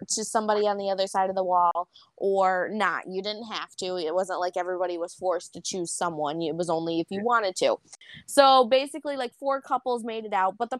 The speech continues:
Speaker 1: whole premise was that they fell in love with each other before actually seeing each other. So then when they met, they had to put together this, this emotional relationship that they had formed with the physical relationship of actually seeing the person. So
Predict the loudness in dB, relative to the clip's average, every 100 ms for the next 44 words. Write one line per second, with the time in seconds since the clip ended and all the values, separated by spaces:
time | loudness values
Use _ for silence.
0 | -6 -2 -2 -2 -4 -4 -4 -8 -6 -4
1 | -6 -8 -8 -2 0 0 0 -2 -2 -2
2 | -6 -6 -4 -2 -4 -6 -6 -2 -2 -2
3 | -4 -6 -6 -6 -6 -6 -8 0 2 2
4 | 0 0 0 0 -2 -2 -2 0 0 2
5 | 0 -4 -16 -6 -2 2 2 0 -6 -8
6 | -4 -2 -2 -2 -2 -6 -10 _ _ -4
7 | -4 -2 0 2 2 2 0 2 2 0
8 | -2 -8 -4 -4 -4 -2 0 0 -2 -2
9 | -2 0 0 -2 -2 0 -2 0 -2 -2
10 | -2 0 2 0 -2 -6 -8 -6 -2 -2
11 | -2 -6 -2 -2 0 -2 -4 -4 -2 -4
12 | -6 -14 -20 -2 6 8 6